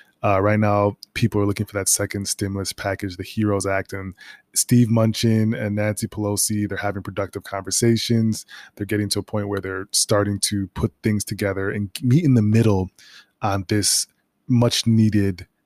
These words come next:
aid for millions of Americans. And so that i-, is going out to, to be done soon. There's about six hundred billion. They're six hundred billion apart on when it. So obviously,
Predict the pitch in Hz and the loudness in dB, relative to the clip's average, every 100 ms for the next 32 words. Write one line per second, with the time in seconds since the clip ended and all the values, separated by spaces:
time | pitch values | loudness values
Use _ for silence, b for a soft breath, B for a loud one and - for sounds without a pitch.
0 | _ - 117 104 98 90 - 101 95 95 | _ 2 4 4 2 -2 -6 -4 -2 -6
1 | 95 - 107 110 107 101 95 - 101 101 | -8 -4 0 2 2 0 -4 -6 -4 -2
2 | 101 101 - 95 90 90 - b b - | -2 -4 -6 -12 -8 -8 -8 b b -8
3 | 104 107 104 110 104 107 101 101 107 95 | -4 -2 0 0 0 -2 -4 -4 -6 -6
4 | 95 98 98 98 98 95 - - 101 98 | -4 -4 -4 -4 -4 -6 -6 -4 -4 -6
5 | 101 - 98 98 98 95 95 - 110 110 | -8 -10 -6 -4 -4 -2 0 2 4 2
6 | 107 104 - B B B 110 104 110 - | 2 -2 -6 B B B -6 -4 -2 0
7 | 123 - 117 110 92 113 113 110 107 98 | 0 2 2 2 2 4 6 4 2 0
8 | - 156 151 131 117 120 104 - 117 98 | 0 2 4 4 4 2 0 -2 0 0
9 | 104 98 95 95 92 - 101 98 101 - | -4 -10 -10 -12 -12 -10 -8 -8 -8 -8
10 | 101 | -8